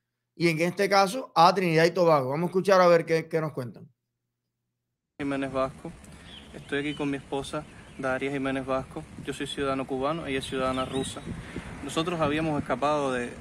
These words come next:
Speaker 2: de Rusia para no ser yo reclutado ilegalmente en la guerra ruso-ucraniana. Y al volver a mi patria Cuba, allá nos traicionaron y el gobierno nos persiguió hasta que nos hizo irnos de Cuba también.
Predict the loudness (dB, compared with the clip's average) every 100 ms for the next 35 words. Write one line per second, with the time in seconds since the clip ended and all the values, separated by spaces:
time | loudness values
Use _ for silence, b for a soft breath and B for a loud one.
0 | -16 B B B -4 -2 -2 -4 -8 -12
1 | -6 -2 0 0 -2 -2 -2 -2 -2 0
2 | 2 2 0 0 -2 -2 -2 -2 0 -2
3 | -2 -4 -8 -4 -2 -2 -2 -4 -8 -14
4 | B B B -2 0 2 2 2 2 2
5 | 2 0 0 0 0 0 -2 -4 -2 0
6 | 2 0 -4 -4 0 0 0 -2 -2 0
7 | 0 0 0 0 -2 -2 -2 -2 0 0
8 | -2 -4 -4 -2 0 -2 -2 -2 0 2
9 | 2 0 -2 -2 0 0 0 -4 -4